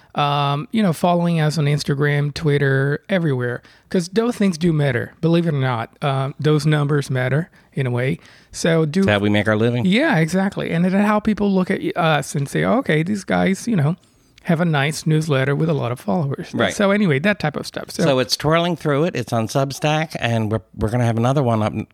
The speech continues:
Speaker 2: tomorrow. We're trying to hit them every two or three days or so because we want, we want it to be different from the b-,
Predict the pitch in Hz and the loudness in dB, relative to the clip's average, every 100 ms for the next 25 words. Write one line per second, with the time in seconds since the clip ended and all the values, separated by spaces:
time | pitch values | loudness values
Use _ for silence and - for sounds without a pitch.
0 | - 113 107 110 123 120 92 90 98 110 | -6 -2 2 2 2 2 2 0 -2 -2
1 | 135 160 170 139 131 123 113 117 120 110 | 0 2 2 2 0 0 0 -4 -4 -4
2 | 104 104 95 92 90 87 - 87 80 90 | -2 -2 -2 -2 -2 -8 -8 -8 -8 -14
3 | - - - - - - 117 - 127 98 | -18 -20 -20 -20 -18 -4 -2 2 0 0
4 | 117 123 123 120 - - - _ _ _ | 0 2 2 2 -2 -8 -14 _ _ _
5 | _ _ 131 143 151 139 131 123 120 120 | _ _ -2 2 2 2 0 0 2 0
6 | 110 113 110 - - 113 | 2 2 0 -4 -10 -10